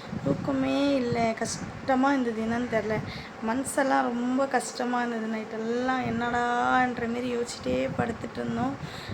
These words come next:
அப்புறமா பார்த்தீங்கன்னா, விடிய விடிய உக்காந்து, உக்காந்து ஃபோனு கொஞ்ச நேரம் நோண்டினேன்.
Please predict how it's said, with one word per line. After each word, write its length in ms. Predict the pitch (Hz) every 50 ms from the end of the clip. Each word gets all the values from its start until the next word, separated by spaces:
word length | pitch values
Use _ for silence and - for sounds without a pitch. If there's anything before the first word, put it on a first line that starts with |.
| - - -
அப்புறமா 360 | 220 - - 254 254 254 254
பார்த்தீங்கன்னா, 440 | 254 240 240 233 240 233 247 247 240
விடிய 260 | 233 240 233 247 247 240
விடிய 280 | 233 226 247 262 254 240
உக்காந்து, 400 | 233 226 - 240 233 233 226 220
உக்காந்து 260 | 220 233 233 233 226 -
ஃபோனு 340 | - 240 247 247 247 233
கொஞ்ச 220 | - 226 220 214 220
நேரம் 320 | 220 226 226 233 226 226
நோண்டினேன். 420 | 226 226 226 226 226 226 226 226